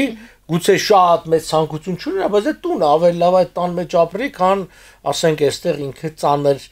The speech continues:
վարձի պայմաններ և այլն։ Բայց դու ինքը գնում ա, տեսնում ա, չէ, որ իր տունը քանդված ա, ավիրված ա, և հսկայական գումարներ պիտի դնի նորոգելու համար, բնականաբար ինքը էլ չի վերադառնում։ Սա շատ կարևոր, սա մտածված քաղաքականություն ա,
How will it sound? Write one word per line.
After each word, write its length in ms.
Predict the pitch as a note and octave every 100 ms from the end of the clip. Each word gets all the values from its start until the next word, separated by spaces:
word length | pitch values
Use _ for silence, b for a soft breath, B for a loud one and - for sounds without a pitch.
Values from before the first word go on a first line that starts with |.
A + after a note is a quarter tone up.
| b b _
վարձի 400 | C3 C3+ - -
պայմաններ 600 | - B2+ C3 B2+ D3+ G3+ E3+
և 160 | B2+
այլն։ 240 | A2 F#2+ F#2+ b b b
Բայց 200 | A#3+ D#4
դու 120 | F#4+
ինքը 160 | E4+ D4+
գնում 240 | B3 D4
ա, 80 | F4+
տեսնում 380 | F4+ B3 - D#4
ա, 40 |
չէ, 220 | - -
որ 200 | E3 D#3
իր 120 | F3+ -
տունը 220 | A3 A3
քանդված 540 | - - F3+ F#3 F#3 -
ա, 80 |
ավիրված 580 | C#3 D3 D3+ D3 D3 -
ա, 160 | A#2+ B2+ F#3+ - b b b b b _ - C#3
և 260 | C#3+ D3 B2
հսկայական 680 | C3+ - D3+ D3 D#3 D3+ C3
գումարներ 540 | C3+ C3+ C3+ C3+ B2+
պիտի 240 | - A2+ A2
դնի 260 | A#2+ A#2
նորոգելու 600 | A#2 A#2 A#2 A2+ B2+ A#2 G#2+
համար, 440 | A2 A2+ D#3 A#3
բնականաբար 720 | - A2 D#3 E3 G3 A#3+ D4+
ինքը 140 | - B3
էլ 100 | A#3
չի 160 | -
վերադառնում։ 720 | F4 - A2 - - - - - _ b b b b
Սա 100 | -
շատ 220 | F#3+ - -
կարևոր, 460 | G3 A3+ A#3+ C4+
սա 140 | F#3+ A#3
մտածված 880 | F3 E3+ - G#3 G3 - F#3 A#3 B3+
քաղաքականություն 1040 | A#3 E3+ E3+ D#3+ D#3 D#3 D3+ C#3+ F#3+ G#3+
ա, 80 | C#3+